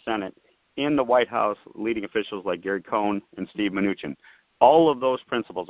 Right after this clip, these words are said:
all of us are getting together on a weekly basis to kind of work through the process of what that framework of tax reform is gonna look like. And a lot of people mock the one page that the White House put out, but I will tell you from a tax policy perspective,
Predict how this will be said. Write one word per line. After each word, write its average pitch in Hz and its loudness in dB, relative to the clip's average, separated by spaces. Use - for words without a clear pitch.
all 131 2
of 131 -4
us 120 -4
are 104 -6
getting 107 -8
together 101 0
on 92 -2
a 90 -4
weekly 107 -8
basis 95 -2
to 113 2
kind 117 0
of 107 2
work 127 2
through 139 -4
the 113 0
process 120 -2
of 95 -2
what 120 2
that 131 4
framework 117 -4
of 92 -10
tax 107 -4
reform 98 -8
is 95 -12
gonna 92 -4
look 92 -6
like. 73 -6
And 98 -6
a 113 6
lot 139 8
of 123 0
people 123 6
mock 117 6
the 113 -6
one 110 -4
page 113 -6
that 107 -2
the 107 -6
White 107 -2
House 110 -4
put 107 -6
out, 107 0
but 104 -8
I 107 -2
will 101 -6
tell 123 -6
you 120 -6
from 101 -6
a 85 -12
tax 117 -4
policy 117 0
perspective, 117 -6